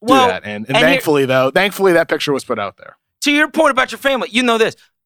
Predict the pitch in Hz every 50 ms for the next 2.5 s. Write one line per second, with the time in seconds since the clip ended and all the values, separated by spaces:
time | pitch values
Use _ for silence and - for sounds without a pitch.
0 | _ _ _ - 254 277 - 339 359 294 - 233 202 170 143 147 214 202 165 135
1 | 123 120 107 98 - - - 87 85 90 95 _ _ _ _ _ - 123 151 170
2 | 170 - _ _ _ _ 104 104 117 110